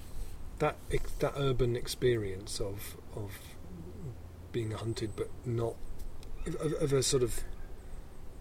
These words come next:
if your, if your experience of nature is that it's, that it's scary and that it's dangerous and that you, you're actually safer among bricks and concrete and,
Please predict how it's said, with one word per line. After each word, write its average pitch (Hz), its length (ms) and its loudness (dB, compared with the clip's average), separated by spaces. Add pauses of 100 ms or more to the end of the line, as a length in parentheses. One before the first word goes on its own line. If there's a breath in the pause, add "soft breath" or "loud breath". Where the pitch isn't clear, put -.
(800)
if 185 140 4
your, 180 160 12
if 151 160 4
your 165 180 12
experience 131 540 8
of 117 80 0
nature 120 400 4
is 104 140 0
that 107 100 -2
it's, - 240 -2
that 113 200 -2
it's - 120 0
scary 95 580 2
and 104 120 -2
that 104 80 -2
it's - 100 0
dangerous 113 540 2
and 107 140 0
that - 80 -4
you, 110 180 -2
you're 110 220 2
actually 107 240 -2
safer 107 440 0
among 98 340 -4
bricks - 340 -2
and 104 120 -4
concrete 104 440 -4
and, 98 220 -6